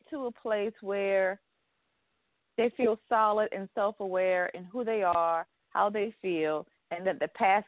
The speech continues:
can no longer hurt them, they can talk about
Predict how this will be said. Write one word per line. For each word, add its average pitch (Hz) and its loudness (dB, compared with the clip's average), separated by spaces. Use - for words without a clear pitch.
can 208 -4
no 185 -4
longer 185 -2
hurt 180 -2
them, 247 -6
they 196 4
can 190 -6
talk 202 0
about 196 0